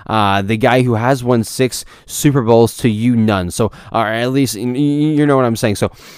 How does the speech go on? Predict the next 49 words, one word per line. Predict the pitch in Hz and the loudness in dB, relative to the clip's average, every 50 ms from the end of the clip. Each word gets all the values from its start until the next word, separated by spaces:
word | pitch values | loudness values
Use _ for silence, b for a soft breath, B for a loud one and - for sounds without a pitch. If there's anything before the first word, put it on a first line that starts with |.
| B B _ _ _ _ _ _ 135 _ 139 131 | B B _ _ _ _ _ _ _ _ -14 -2
don't | 104 - 151 165 185 170 | 2 2 4 4 2 2
be | - 196 | -2 -4
criticizing | 156 - - - 151 160 160 156 - - 143 123 120 120 117 101 110 113 110 113 117 110 | -4 -4 -4 -2 0 0 0 0 0 0 0 2 2 2 0 0 0 0 0 0 0 -2
the | 95 110 | -2 -4
guy | 101 90 113 107 107 113 | -4 -2 -4 -2 -2 -2
who's | 113 123 113 104 | -2 -2 -2 -4
coming | - - 120 117 117 117 107 | -4 -4 -4 -2 -2 -4 -4
here | 107 117 117 110 | -4 -2 -2 -2
to | - - 110 | -2 -2 -2
arguably | 90 104 117 117 104 110 95 107 107 98 | 0 0 -2 -2 -4 -4 -4 -4 -4 -4
save | - - - 120 110 117 131 120 107 | -6 -6 -4 -2 0 0 -2 -2 -2
your | 107 104 | -4 -6
franchise | 95 - - 113 110 120 127 120 - - 104 95 92 90 90 - B B B B B | -4 -4 -6 -4 -4 -4 -4 -2 -2 -2 -2 0 -2 -4 -6 -8 B B B B B
in | - 131 147 | -6 -2 0
the | 156 160 139 | 2 2 2
first | 117 - - - 139 135 139 160 151 - - | 0 -2 -2 0 2 2 2 2 -2 -4 -4
game | - 135 131 131 139 131 113 | -2 -2 0 0 0 -2 -2
back, | - 110 104 110 127 123 | -2 -2 -2 -4 -4 -6
saying | - - 123 120 123 123 | -6 -6 -4 -4 -2 -2
you | 117 117 117 | -2 -2 -2
didn't | 113 113 117 113 | -2 -4 -4 -6
expect | 107 104 - - - 123 110 - - | -8 -8 -8 -6 -4 -4 -4 -4 -4
him, | 120 113 107 104 B B B B 104 - - | -4 -4 -4 -6 B B B B -20 -12 -8
uh, | - 113 110 104 | -6 -4 -4 -4
to | - - 113 | -6 -8 -10
play | - - - 123 117 110 | -6 -4 -4 -2 -2 -2
that | 95 107 101 98 - 95 | -2 -4 -4 -4 -6 -6
bad. | 87 98 92 90 85 85 87 B B B B B - | -6 -6 -6 -6 -6 -10 -14 B B B B B -6
Uh, | - 117 110 110 110 | -4 -2 0 0 -2
so, | - - 151 | 0 -2 -2
so, | 127 - - 135 123 B B B B B B _ _ 110 113 | 0 2 0 0 0 B B B B B B _ _ _ -8
uh, | 127 | -4
I | 127 123 120 104 131 | -4 -2 -2 0 -2
did | 139 123 147 143 | 0 0 0 0
not | 135 151 147 120 | 2 0 0 0
love | 131 127 123 127 151 156 131 | 0 0 2 2 0 0 -2
the, | 117 131 120 | -2 -2 -2
the | 107 113 117 113 104 | 0 0 -2 -2 -2
calling | - - - 135 135 139 139 135 123 | -4 -6 -2 0 0 2 0 0 -2
out | - 101 113 135 143 | -4 -4 -4 -2 -2
of | 127 123 - | -4 -6 -6
Tom | - - 120 120 120 113 | -6 -6 -4 -4 -4 -4
Brady | 104 104 107 113 131 143 | -4 -4 -4 -2 -4 -4
by | 120 - 107 | -2 -2 -2
the | 104 104 98 | -2 -4 -4
head | - 113 120 113 | -4 -6 -6 -6
coach | - - 117 120 - - | -4 -2 -2 -2 -2 -2
and | 123 104 | -4 -2
Bruce | 92 110 107 101 - | -2 -2 -4 -4 -6